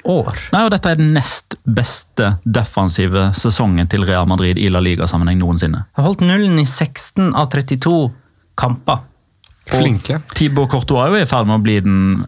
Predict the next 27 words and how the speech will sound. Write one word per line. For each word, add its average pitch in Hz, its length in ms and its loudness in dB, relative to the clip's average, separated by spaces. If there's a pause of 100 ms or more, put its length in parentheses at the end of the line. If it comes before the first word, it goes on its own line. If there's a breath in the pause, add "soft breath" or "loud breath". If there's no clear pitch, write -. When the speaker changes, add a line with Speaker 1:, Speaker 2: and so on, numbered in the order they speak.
Speaker 2:
eh, 53 1300 0
er 53 80 -2
vel 104 160 -2
første - 1400 -6
eller 95 180 0
andre 101 720 2
Real 85 140 2
Madrid-keeperen 87 680 0
på - 80 -2
seksogtjue - 720 -2
år, 190 60 -6 (600 loud breath)
som 110 380 0
kjemper 104 340 0
om, 90 320 2 (240)
eh, 90 300 2
Zamora-trofeet. 90 760 0 (360 soft breath)
Casillas 107 400 0
vant 107 140 0
til 101 100 0
den 98 160 2
bare 90 280 2
en 87 80 2
gang, 110 140 2
tror 160 160 -2
jeg. - 80 -18 (240 soft breath)
Speaker 1:
Hmm. 165 260 2 (600)
Og 175 160 2